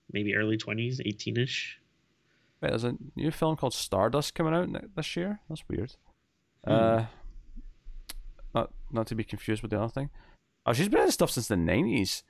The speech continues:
Speaker 2: She was in Contact?
Speaker 1: <laughs>
Speaker 2: I've seen Contact, but okay, I'll put it this way. This is the earliest I've seen her in something when I knew who she was. <laughs> Right?
Speaker 1: Okay.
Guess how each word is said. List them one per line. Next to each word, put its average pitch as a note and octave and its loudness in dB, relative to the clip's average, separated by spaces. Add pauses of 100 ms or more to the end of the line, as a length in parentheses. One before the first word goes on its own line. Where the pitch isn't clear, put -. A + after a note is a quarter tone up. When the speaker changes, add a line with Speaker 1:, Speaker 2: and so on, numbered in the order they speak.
(120)
Speaker 2:
She - -2
was G3 6
in E3+ 4
Contact? A3+ 4 (920)
Speaker 1:
<laughs> - 0
Speaker 2:
I've A3 4
seen D#3+ 4
Contact, C3 4
but E3+ 6
okay, D3+ 4 (240)
I'll D#3 6
put A3+ 8
it - 8
this E3+ 8
way. D3 8
This D#3+ 6
is D#3 6
the E3 6
earliest F3 6
I've D#3 2
seen D#3 4
her D3 6
in C#3 6
something C3 4
when A#2 6
I A2+ 6
knew A#2+ 6
who A2+ 4
she G#2+ 4
was. F2+ 2 (140)
<laughs> - 2
Right? D#3+ 6
Speaker 1:
Okay. E3 4